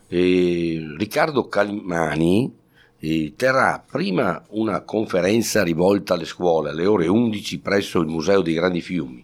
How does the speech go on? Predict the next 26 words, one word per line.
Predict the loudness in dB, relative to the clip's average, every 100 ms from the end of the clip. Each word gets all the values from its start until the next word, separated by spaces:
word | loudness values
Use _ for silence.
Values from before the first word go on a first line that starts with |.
| _ _ -20 -16 -2
Al | -2
pomeriggio, | 0 0 2 2 0 0 0
in | 0 -2
Accademia | 0 2 2 0
dei | -4
Concordi, | -4 -6 -2 0 -2 -4 -6 -6 -8 -16 -20 -4
ripeterà | -4 0 -2 2 0 0
sempre | -2 -2 0
la | 0
conferenza | 0 -2 0 2 0 -2 -16 _ _
intitolata | -16 -6 -4 -2 -4
appunto | -2 -2 -2
Il | -4
dovere | -4 0 0 0
di | -2
ricordare, | -6 -4 -4 -2 -6 -6 -12 -16 -20 -20 -20 _
eh, | -2 0 0 0 2
per | 2 2
tutta | -4 -2 2
la | 2
cittadinanza. | -2 0 0 0 -6 -6 -8 -10 -10 -14 -16 -18 -20 -8
Questa | -2 0 2
iniziativa | 2 0 -2 -4 -4 0 2 0 -8 -20 -20
è | -2 0
stata | 2 0 2 2 2 0
coorganizzata | -2 2 2 2 -2 0 2 2 0 -4 -10 -10